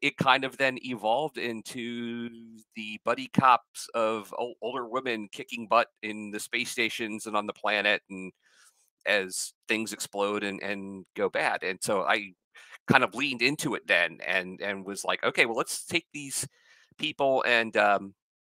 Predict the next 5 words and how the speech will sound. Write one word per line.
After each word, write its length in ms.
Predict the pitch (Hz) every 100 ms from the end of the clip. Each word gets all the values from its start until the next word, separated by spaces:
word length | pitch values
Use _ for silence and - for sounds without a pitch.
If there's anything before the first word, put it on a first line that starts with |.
| _ _ _ - - -
uh, 20 |
uh, 460 | 107 104 98 90 90 - - - 76 78
way, 420 | - 87 113 143 135
way 200 | 131 131
back, 400 | 131 123 -